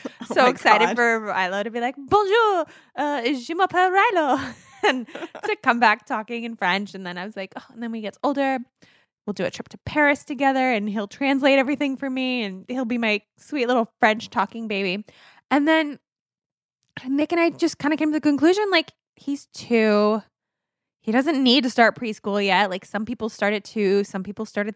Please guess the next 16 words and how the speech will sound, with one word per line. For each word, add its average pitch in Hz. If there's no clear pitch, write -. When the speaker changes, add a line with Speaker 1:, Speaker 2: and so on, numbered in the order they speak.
Speaker 2:
three. 208
If -
you, 202
you 190
know, 165
decide 185
to 208
do 220
preschool, 202
he 208
doesn't 240
need 254
to 220
go. 247
So, 220
like, 196